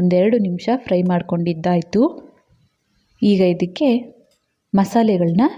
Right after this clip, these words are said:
ಸೇರಿಸ್ಕೊಳ್ತೇನೆ. ಒಂದು ಕಾಲು ಟೀ ಸ್ಪೂನಷ್ಟು ಅರಿಶಿನ, ಹಾಗೆ ಒಂದೂವರೆ ಟೀ ಸ್ಪೂನಷ್ಟು ನಾನು ಇದಕ್ಕೆ ಅಚ್ಚ ಖಾರದ ಪುಡಿ ಅಂದರೆ ಒಣಮೆಣಸಿನ್ಕಾಯಿ ಪುಡಿನ ಸೇರಿಸ್ಕೊಳ್ತಾ ಇದ್ದೇನೆ. ನಿಮಗೆ ಖಾರಕ್ಕೆ ಎಷ್ಟು ಬೇಕು ಅಂತ ನೋಡಿಕೊಂಡು ಅಷ್ಟು ಖಾರದ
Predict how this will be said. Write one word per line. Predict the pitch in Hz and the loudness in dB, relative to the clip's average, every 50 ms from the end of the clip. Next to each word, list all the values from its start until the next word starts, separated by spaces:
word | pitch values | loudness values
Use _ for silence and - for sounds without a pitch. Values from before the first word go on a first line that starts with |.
| - - | -10 -6
ಸೇರಿಸ್ಕೊಳ್ತೇನೆ. | - 220 190 175 170 - - 170 165 165 - 170 165 196 285 339 - - - - _ _ _ _ - - | -4 -2 -2 -2 -4 -4 -4 -4 -4 -2 -2 0 2 2 2 0 -2 -10 -20 -20 _ _ _ _ -2 0
ಒಂದು | 202 208 208 - 220 | 0 0 0 0 0
ಕಾಲು | 220 240 294 302 - | 0 2 0 0 0
ಟೀ | 226 220 - | -2 -4 -4
ಸ್ಪೂನಷ್ಟು | - - 185 180 180 180 - - 262 320 359 - - - - 175 | -6 -4 -4 -4 -4 -4 -4 -2 -2 -2 -2 -4 -8 -6 -4 -4
ಅರಿಶಿನ, | 170 175 - - 175 175 190 240 320 - - - - - _ _ _ _ _ - | -4 -2 -2 -2 0 2 2 0 0 -2 -6 -14 -20 -20 _ _ _ _ _ -2
ಹಾಗೆ | 202 196 180 220 214 180 185 | -2 0 2 0 2 2 2
ಒಂದೂವರೆ | 202 233 262 277 262 233 214 214 214 - | 4 4 4 4 4 2 2 0 -2 -2
ಟೀ | 190 185 185 | -4 -6 -4
ಸ್ಪೂನಷ್ಟು | - - 190 180 180 180 - - 208 190 180 | -4 -4 -2 -2 -2 -4 -4 -2 -2 0 0
ನಾನು | 175 170 170 | 0 0 0
ಇದಕ್ಕೆ | 170 180 180 - 269 269 240 233 233 - - _ _ _ _ - 190 | -2 -4 -2 0 0 2 2 0 -2 -8 -16 _ _ _ _ -6 -6
ಅಚ್ಚ | 190 - - - | -6 -6 -6 -2
ಖಾರದ | - 214 196 190 170 175 175 185 | 0 0 2 2 0 -2 -4 -4
ಪುಡಿ | - 170 175 180 - 190 | -4 -4 -4 -4 -2 -2
ಅಂದರೆ | 180 180 180 220 220 208 | -2 0 0 0 0 2
ಒಣಮೆಣಸಿನ್ಕಾಯಿ | 190 175 175 180 185 180 - - 196 190 - 180 180 180 | 2 2 4 2 2 0 -2 -4 -4 -2 0 -2 -2 -2
ಪುಡಿನ | - 180 175 185 180 180 180 180 | -2 -2 0 0 2 0 0 0
ಸೇರಿಸ್ಕೊಳ್ತಾ | - 175 170 - - - 180 175 180 - 170 175 | -2 -2 -4 -4 -2 -2 -2 -2 0 0 0 0
ಇದ್ದೇನೆ. | 165 175 180 214 285 370 - - - - _ _ _ _ _ _ _ _ _ _ - - - - _ - | 2 2 2 2 2 2 -2 -8 -18 -20 _ _ _ _ _ _ _ _ _ _ -20 -20 -20 -6 _ 2
ನಿಮಗೆ | 208 202 208 196 226 226 220 - | 2 4 4 4 2 0 0 0
ಖಾರಕ್ಕೆ | 214 196 190 196 196 202 - 185 | 0 2 0 0 -2 -2 -4 -4
ಎಷ್ಟು | 185 - - 226 190 190 | -4 -4 -4 -4 -2 0
ಬೇಕು | 185 180 180 - 185 180 | -2 -2 -2 -2 -2 -2
ಅಂತ | 180 180 180 175 180 | 0 0 -2 0 0
ನೋಡಿಕೊಂಡು | 180 175 - - 175 185 240 302 349 359 - - - 202 | 0 -2 0 0 0 2 2 2 0 -2 -4 -4 -4 -2
ಅಷ್ಟು | 196 - - - 302 339 392 381 - - - - - - _ _ _ _ - | -2 -2 -2 0 2 2 2 0 -4 -12 -20 -20 -20 -20 _ _ _ _ 0
ಖಾರದ | 214 208 214 240 240 233 | 2 2 4 2 2 2